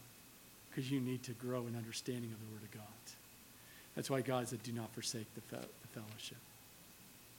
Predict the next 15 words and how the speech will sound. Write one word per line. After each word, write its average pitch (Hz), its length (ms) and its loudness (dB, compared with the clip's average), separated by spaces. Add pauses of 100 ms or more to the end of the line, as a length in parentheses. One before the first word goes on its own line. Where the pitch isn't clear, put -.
(760)
So, 285 260 12 (840)
you've 196 80 12
been 208 100 12
taught. 240 360 10 (680)
And 190 140 12
what 247 100 12
will 240 100 12
happen? 247 360 12 (300)
Abounding. 160 800 12 (1000)
Abounding. 208 640 12 (460)
Overflowing. 247 920 12 (520)
Overflowing 277 720 12
the, 240 100 12
the 202 340 12
banks. 254 540 12